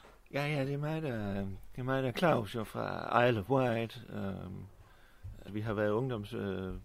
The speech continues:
pals. Øh, vi var på sprog-, sprogskole. Og så, øh, øh, ja, så har vi jo så mødtes her nu, hvor vi har radioen sammen, ikke?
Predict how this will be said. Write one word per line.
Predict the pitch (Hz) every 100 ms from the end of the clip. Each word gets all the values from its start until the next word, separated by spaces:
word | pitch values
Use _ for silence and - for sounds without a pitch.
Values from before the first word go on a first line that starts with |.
| - -
pals. | 120 98 98 104 - -
Øh, | 101 92 92 101 - - - - -
vi | 131
var | 117
på | 127 110
sprog-, | 101 147 147 143 -
sprogskole. | - 147 139 - - - 107 107 95 92 90 - - - - -
Og | - 113
så, | - 139 127 107 107
øh, | 104 110 113 107
øh, | 101 - 101 101 - -
ja, | - 113
så | 104 135
har |
vi | 120 117
jo | 104
så | 127
mødtes | 117 120 107
her | 120 101
nu, | 113
hvor | 110 104
vi | 92
har | 101 101
radioen | 123 104 98 92
sammen, | 90 101 95 135
ikke? | 180